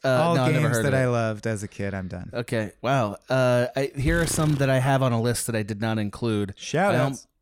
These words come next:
Speaker 1: I almost included Legend of Zelda two, specifically 'cause one of the best friends I had as a kid and I bonded over that game and the Nintendo Power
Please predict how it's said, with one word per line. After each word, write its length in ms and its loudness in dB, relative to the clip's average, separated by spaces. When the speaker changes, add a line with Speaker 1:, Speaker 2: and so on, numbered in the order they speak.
Speaker 1:
I 100 2
almost 340 0
included 380 0
Legend 260 2
of 80 2
Zelda 340 2
two, 600 0
specifically 540 -2
'cause 220 -2
one 120 0
of 60 0
the 80 0
best 300 -2
friends 280 -2
I 60 0
had 180 -2
as 120 -4
a 40 -8
kid 420 -4
and 140 -2
I 120 -2
bonded 420 -2
over 460 -2
that 340 -4
game 300 -4
and 200 -2
the 60 0
Nintendo 480 -4
Power 520 -6